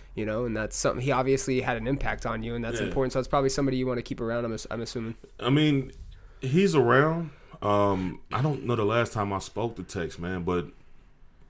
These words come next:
Speaker 2: by the glories of Facebook, I see him <laughs> every day. You
Speaker 1: By
Speaker 2: know
Speaker 1: the
Speaker 2: what I'm saying?
Speaker 1: glories of
Speaker 2: By the
Speaker 1: Facebook.
Speaker 2: glories of Facebook, I see him every
Speaker 1: We don't
Speaker 2: day.
Speaker 1: get
Speaker 2: I
Speaker 1: our
Speaker 2: just
Speaker 1: coding, our coding privileges, but we get connections,
Speaker 2: Yeah, we get
Speaker 1: man.
Speaker 2: connections. You know what I'm saying? And I think I want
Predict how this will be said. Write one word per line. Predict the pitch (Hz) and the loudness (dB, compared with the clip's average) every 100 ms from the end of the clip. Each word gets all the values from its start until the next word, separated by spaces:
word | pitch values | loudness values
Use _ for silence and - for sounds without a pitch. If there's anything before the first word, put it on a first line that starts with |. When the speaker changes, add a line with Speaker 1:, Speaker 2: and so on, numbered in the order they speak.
| - - - - - - | -20 -20 -20 -20 -20 -16
Speaker 2:
by | 104 95 110 | -6 2 2
the | 92 | 4
glories | 98 123 123 101 | 4 8 8 6
of | 101 | 0
Facebook, | 117 131 98 98 95 | -2 -2 2 0 0
I | |
see | 95 - 104 | -4 -2 0
him | 98 | 0
<laughs> | |
every | 104 87 | -2 0
day. | 101 90 | 2 2
You | 78 | 0
Speaker 1:
By | |
Speaker 2:
know | 101 | 0
Speaker 1:
the | |
Speaker 2:
what | 110 | 0
I'm | |
saying? | 98 107 104 | 2 2 2
Speaker 1:
glories | - 160 131 | 0 -4 -8
of | 127 - | -12 -14
Speaker 2:
By | - - 90 | -12 -6 -4
the | |
Speaker 1:
Facebook. | 87 | 0
Speaker 2:
glories | 101 127 135 | 4 6 6
of | 123 | 4
Facebook, | 135 127 104 98 | 2 4 4 2
I | |
see | 95 117 | 2 0
him | 107 101 | 0 2
every | 101 | 4
Speaker 1:
We | 139 | 4
don't | 127 | 4
Speaker 2:
day. | 185 | 4
Speaker 1:
get | 147 | 4
Speaker 2:
I | |
Speaker 1:
our | 139 | 2
Speaker 2:
just | - | 2
Speaker 1:
coding, | 151 147 127 117 | 2 4 2 2
our | - | -2
coding | 113 160 139 117 | -4 -2 0 0
privileges, | 117 113 110 110 113 110 - | 0 -4 -4 -6 -6 -6 -6
but | 110 107 - | -4 -4 -6
we | 120 | -4
get | 135 - | -4 -4
connections, | 156 - 113 | -6 -6 -2
Speaker 2:
Yeah, | 98 | 0
we | 87 | 2
get | 123 135 | 2 0
Speaker 1:
man. | 127 | 2
Speaker 2:
connections. | 120 127 - 85 80 | 2 2 0 -6 -4
You | 95 | -2
know | |
what | 104 | -2
I'm | 101 | -2
saying? | 101 101 98 | -4 -2 -2
And | 95 | -2
I | |
think | 92 - 131 - | -4 -2 -2 -2
I | 107 | -4
want | 101 110 98 | -2 -4 -8